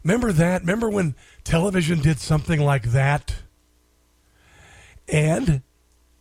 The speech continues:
she was able to sing on Christmas morning. My goal was to be symptom-free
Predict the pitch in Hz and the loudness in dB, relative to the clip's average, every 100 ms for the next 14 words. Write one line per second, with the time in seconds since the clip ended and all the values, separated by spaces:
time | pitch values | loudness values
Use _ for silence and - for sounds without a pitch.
0 | _ _ _ _ - 151 151 156 156 165 | _ _ _ _ -8 -2 0 0 0 0
1 | 165 165 165 - 196 156 131 - 147 - | 0 -2 -2 -2 -2 0 0 0 -2 -2
2 | 151 - 175 143 107 101 107 - _ _ | -4 -2 -2 0 0 -2 -10 -16 _ _
3 | _ _ _ _ _ _ - - - - | _ _ _ _ _ _ -20 -20 -20 -20
4 | - 147 170 175 156 151 151 156 143 143 | -2 2 2 0 0 0 0 -2 -4 0
5 | 127 135 - 147 - 180 - 147 127 117 | 0 0 -2 -2 -2 -4 -4 -2 0 0
6 | 123 | -2